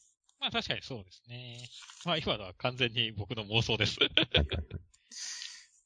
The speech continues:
Speaker 2: ということで、えー、イチャ、イチャラブ展開か何かわかりませんが、ラブコメ的な展開も来週楽しみです。
Speaker 1: はい。
Speaker 2: では続きまして、ニセ恋の、えー、今回は、コミックス&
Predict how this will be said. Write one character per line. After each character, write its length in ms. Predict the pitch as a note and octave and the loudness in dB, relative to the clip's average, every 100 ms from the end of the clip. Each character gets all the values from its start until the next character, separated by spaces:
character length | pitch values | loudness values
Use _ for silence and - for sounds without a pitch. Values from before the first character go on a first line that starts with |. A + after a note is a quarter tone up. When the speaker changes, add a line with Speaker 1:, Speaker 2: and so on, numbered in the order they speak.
| - | 0
Speaker 2:
と 120 | G2+ | 2
い 60 | |
う 40 | F#2+ | 4
こ 120 | - | 6
と 100 | - | 12
で、 300 | B2 F2+ C#2+ | 12 12 12
え 920 | E2+ E2 D#2 D2+ D2 C#2 C#2 C2+ C#2 - | 12 12 12 10 8 6 4 4 2 4
ー、 40 | E2+ | 6
イ 60 | |
チ 100 | - | 10
ャ、 200 | E2 D#2+ - | 12 12 10
イ 100 | D#2+ | 8
チ 80 | F#2 | 12
ャ 40 | |
ラ 120 | E2+ | 12
ブ 100 | E2 | 12
展 160 | F2+ D#2+ | 8 8
開 160 | C#2+ | 8
か 100 | C#2+ | 10
何 180 | D#2+ E2+ | 10 10
か 120 | D2 | 10
わ 60 | D2 | 8
か 100 | E2+ | 12
り 60 | F2 | 12
ま 80 | |
せ 120 | F#2 B2 | 12 10
ん 140 | A#2+ | 12
が、 240 | F#2+ E2 D#2 | 12 12 12
ラ 100 | D#2+ | 10
ブ 60 | |
コ 80 | F2+ | 10
メ 80 | D2+ | 8
的 140 | - | 8
な 100 | D#2+ | 6
展 180 | D#2+ D#2 | 8 6
開 140 | E2 F#2+ | 8 10
も 100 | A2+ | 12
来 120 | D#2 | 10
週 120 | E2 | 8
楽 180 | D2+ C#2 - | 6 4 2
し 220 | - - | 0 2
み 100 | - | 2
で 100 | F#2+ | 0
す。 220 | - - _ - - | -6 -16 _ -18 -10
Speaker 1:
は 40 | |
い。 40 | B2 - - - - - _ _ _ _ _ _ _ _ _ - - _ - | -10 -10 -14 -14 -16 -20 _ _ _ _ _ _ _ _ _ -18 -18 _ 8
Speaker 2:
で 100 | A#2+ | 12
は 80 | - | 12
続 200 | - A2+ | 10 8
き 100 | - | 12
ま 120 | A#2+ | 12
し 100 | A#2+ | 12
て、 260 | - A#2 A2 | 12 12 12
ニ 120 | F#2 | 12
セ 120 | F#2 | 12
恋 300 | A2+ A2+ G#2 | 10 12 12
の、 280 | G#2+ C3+ C3+ - - | 12 12 12 8 4
え 160 | F2+ D#2+ | 10 10
ー、 40 | |
今 220 | - F#2 E2+ | 12 10 12
回 220 | D#2 D#2+ | 12 12
は、 300 | G#2+ A2+ A2+ _ _ _ _ _ _ _ - _ _ _ _ _ | 12 12 10 _ _ _ _ _ _ _ -20 _ _ _ _ _
コ 80 | - | 12
ミ 100 | B2 | 12
ッ 40 | F2+ - | 12 4
ク 100 | F2+ | 6
ス& 140 | E2+ | 10